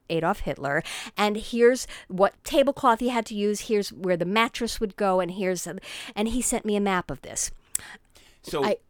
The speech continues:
Speaker 2: they had a picture of Hitler at the naming
Speaker 1: No,
Speaker 2: ceremony?
Speaker 1: no, Hitler's not the, oh, yes, yes, they had a
Speaker 2: A pic-,
Speaker 1: portrait of
Speaker 2: a
Speaker 1: Hitler.
Speaker 2: portrait,
Speaker 1: Mm-hmm.
Speaker 2: okay.
Speaker 1: Yeah.
Speaker 2: Okay.
Speaker 1: He was central. It had
Speaker 2: Okay.
Speaker 1: to be in the middle of the table. So Randall Bytwerk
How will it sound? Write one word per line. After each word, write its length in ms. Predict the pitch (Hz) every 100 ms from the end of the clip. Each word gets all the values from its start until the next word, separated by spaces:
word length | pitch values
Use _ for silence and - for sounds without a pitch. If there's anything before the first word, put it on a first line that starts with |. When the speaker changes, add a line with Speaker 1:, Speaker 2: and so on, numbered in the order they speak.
| -
Speaker 2:
they 200 | 127 123
had 180 | 147 135
a 40 |
picture 500 | - - 202 - 190
of 220 | - - -
Hitler 340 | 190 - 95 90
at 100 | 95
the 60 | 98
naming 380 | 110 120 98
Speaker 1:
No, 40 | 90
Speaker 2:
ceremony? 300 | - 233 233
Speaker 1:
no, 80 | 196
Hitler's 420 | 208 277 220 190
not 180 | 196 -
the, 80 | - 262
oh, 80 |
yes, 300 | 254 170 -
yes, 160 | 185 160
they 100 | 202
had 120 | 208
a 20 |
Speaker 2:
A 40 | 196
pic-, 40 |
Speaker 1:
portrait 340 | 208 190 180 147
of 80 |
Speaker 2:
a 20 | 160
Speaker 1:
Hitler. 260 | 147 143
Speaker 2:
portrait, 180 | 120 208
Speaker 1:
Mm-hmm. 100 | 214
Speaker 2:
okay. 140 | 226 -
Speaker 1:
Yeah. 220 | 202 156 135 226
Speaker 2:
Okay. 180 | - - -
Speaker 1:
He 180 | 247 254
was 280 | 247 - -
central. 640 | - - 254 214 - 147 - - - - 175
It 80 |
had 100 | 190
Speaker 2:
Okay. 60 | 190
Speaker 1:
to 60 | 180
be 120 | 185
in 60 |
the 80 | 180
middle 260 | 196 196 180
of 80 | 160
the 80 |
table. 380 | - 156 151 143 - - - -
So 420 | - - 339 320 - _ _ _ _ -
Randall 380 | 277 466 587 571
Bytwerk 680 | - - - 226 226 -